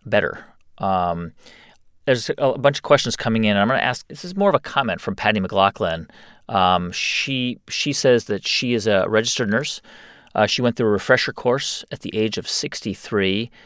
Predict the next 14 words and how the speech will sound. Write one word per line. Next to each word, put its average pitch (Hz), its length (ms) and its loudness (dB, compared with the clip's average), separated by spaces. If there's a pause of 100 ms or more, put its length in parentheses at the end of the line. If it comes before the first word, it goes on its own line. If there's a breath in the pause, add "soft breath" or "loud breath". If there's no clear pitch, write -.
(140 soft breath)
but 101 120 -6
nobody 117 320 4
would 101 120 0
hire 90 380 2
her. - 280 -10 (300)
Uh, 92 320 2
and 98 240 -2
she 113 380 -4
believes 107 400 -2
it's 98 200 -6
blatant 95 560 -2
age 107 320 -2
discrimination. 95 800 -8 (520 soft breath)
Um, 95 540 0